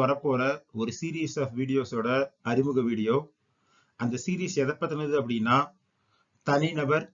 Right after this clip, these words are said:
நிதி மேலாண்மை, அதாவது பர்சனல் ஃபைனான்ஸ் பத்தினது.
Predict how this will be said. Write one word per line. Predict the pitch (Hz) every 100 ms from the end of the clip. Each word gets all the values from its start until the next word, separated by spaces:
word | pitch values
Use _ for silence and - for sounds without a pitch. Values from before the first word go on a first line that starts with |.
| 123
நிதி | 135 143 143
மேலாண்மை, | 123 120 117 110 101 - _ _ _ -
அதாவது | 127 127 120 139 156 - _
பர்சனல் | 147 156 170 156 135
ஃபைனான்ஸ் | 131 131 -
பத்தினது. | 110 110 101 117